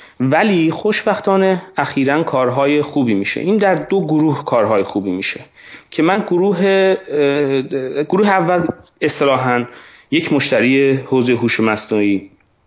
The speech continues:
چون هوش مصنوعی مشکلات خیلی بزرگی رو یک جا حل می‌کنه، اه،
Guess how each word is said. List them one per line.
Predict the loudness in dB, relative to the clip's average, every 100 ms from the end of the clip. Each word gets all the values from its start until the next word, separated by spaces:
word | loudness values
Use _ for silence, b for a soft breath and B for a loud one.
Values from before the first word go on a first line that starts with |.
| _ _ _ _ -10
چون | -2 0 2 0
هوش | 0 0 0
مصنوعی | -2 0 0
مشکلات | 0 0 0 -2 0
خیلی | 0 0
بزرگی | 0 0 0 0
رو | 0
یک | 0 0
جا | -2
حل | 0 0 0
می‌کنه، | -2 -4 -2 0 0 -4 B B B B B B -8
اه، | 0 2 2 2